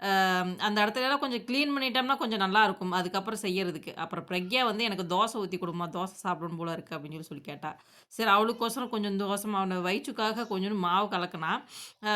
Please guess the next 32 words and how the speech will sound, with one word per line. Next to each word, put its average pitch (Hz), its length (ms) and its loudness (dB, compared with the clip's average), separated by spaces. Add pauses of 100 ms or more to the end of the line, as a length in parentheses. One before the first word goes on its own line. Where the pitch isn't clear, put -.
(120)
அது 196 260 6
டிஃபன் 277 320 0
பாக்ஸ்லேயே 262 360 4
கலக்கியிருந்தேன். 202 500 2
சரி, 196 140 2
அந்த 190 220 2
மாவு 220 280 6
இருந்துச்சு, 220 360 0
அதுலேயே 208 320 2
வந்து 214 180 0
ரெண்டு 180 220 -2
தோசை 196 280 -2
ஊத்தி 180 200 -4
கொடுத்துடலான்னு 175 520 -4
சொல்லிட்டு 180 300 -4 (400)
அதுலேயே 196 360 2
வந்து 202 200 0
செஞ்சு 175 180 -2
கொடுத்துட்டேன். 165 420 -6 (160)
காலைல 269 400 6
வந்து 269 220 -2 (480)
என்னதான் 254 460 6
வந்து 254 180 -2
கிளீன் 233 260 -2
பண்ணாலும் 214 260 0
இந்த 233 140 -2
தண்ணி 233 320 2
மட்டும் 247 260 0
எனக்கு 214 180 0
தேங்கி 214 340 0
தேங்கி 220 260 0
நிக்குது. 175 360 -2